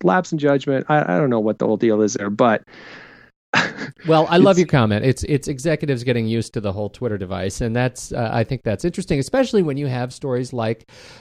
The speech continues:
Speaker 2: uh, the, this Virgin Air story. Did you see this thing?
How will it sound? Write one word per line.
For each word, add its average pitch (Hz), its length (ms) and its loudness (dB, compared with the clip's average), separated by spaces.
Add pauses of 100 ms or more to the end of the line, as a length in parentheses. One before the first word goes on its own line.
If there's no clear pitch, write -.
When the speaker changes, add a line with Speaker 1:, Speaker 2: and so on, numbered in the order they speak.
Speaker 2:
uh, 131 280 0
the, 131 140 -2
this 131 280 -2
Virgin 139 340 2
Air 202 200 -2
story. 92 340 -4
Did 101 140 -4
you 127 80 -8
see 180 200 -8
this 190 220 -6
thing? 185 300 -10